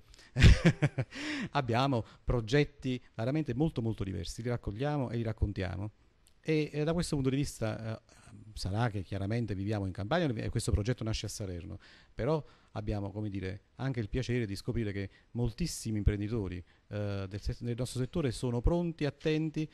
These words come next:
e, eh, presentano progetti, il che vuol dire che c'è un tessuto che, come dire, sensibile all'argomento. Questa è, è una grande speranza, perché l'innovazione alla fine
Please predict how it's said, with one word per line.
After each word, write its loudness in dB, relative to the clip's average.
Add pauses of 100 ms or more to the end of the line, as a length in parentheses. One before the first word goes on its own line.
(240)
e, -2
eh, -4 (120)
presentano 6
progetti, 0
il -6
che 0
vuol 4
dire 2
che 2
c'è 0
un 0
tessuto -2 (220)
che, -6
come -2
dire, 0
sensibile -2
all'argomento. -4 (560)
Questa 4
è, 0
è -2
una 0
grande 4
speranza, -2
perché -4 (260)
l'innovazione 2
alla 2
fine 0